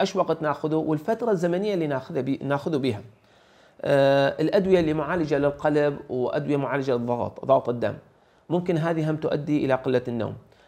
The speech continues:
أدوية ضد الحساسية، يعني كثير إنه شاع من الناس إنه راح أخذ دواء صار عنده تحسس، راح أخذ دواء ما يعرف شنو تأثيره الجانبي،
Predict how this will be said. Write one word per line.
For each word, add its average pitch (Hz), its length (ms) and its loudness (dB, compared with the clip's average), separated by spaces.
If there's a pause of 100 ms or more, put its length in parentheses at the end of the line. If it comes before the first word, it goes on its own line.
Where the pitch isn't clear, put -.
أدوية 190 280 4
ضد 156 220 2
الحساسية، 139 680 -2 (1000)
يعني 117 380 -8 (280)
كثير 135 400 -2
إنه 117 160 -6
شاع 110 260 -8
من 110 140 -6
الناس 113 320 -4
إنه 113 480 -4 (360)
راح 151 200 4
أخذ 135 180 2
دواء 135 260 6
صار 143 180 -2
عنده 135 220 -2
تحسس، 143 600 -4 (140)
راح 156 220 -2
أخذ 147 200 -2
دواء 143 280 2
ما 143 140 0
يعرف 117 400 -4
شنو 131 260 -4
تأثيره 127 400 -4
الجانبي، 120 560 -4